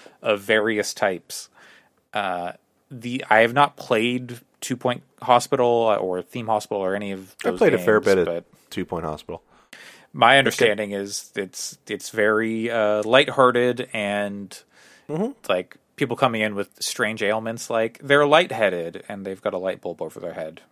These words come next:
Speaker 1: and stuff like that. I don't know. That's the only thing I remember about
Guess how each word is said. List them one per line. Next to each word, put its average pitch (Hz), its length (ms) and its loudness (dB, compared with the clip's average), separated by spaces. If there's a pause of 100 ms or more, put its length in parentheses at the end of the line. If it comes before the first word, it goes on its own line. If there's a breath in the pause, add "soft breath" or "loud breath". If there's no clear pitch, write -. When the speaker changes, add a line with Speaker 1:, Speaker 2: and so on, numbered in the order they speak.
(300)
Speaker 1:
and 95 220 -16 (160)
stuff - 300 -8
like - 180 -10
that. 76 240 -10 (120)
I 123 140 6
don't 104 160 0
know. 98 120 -2
That's 113 200 2
the 135 160 4
only 127 160 2
thing 123 160 2
I 107 80 6
remember 104 580 0
about 98 360 0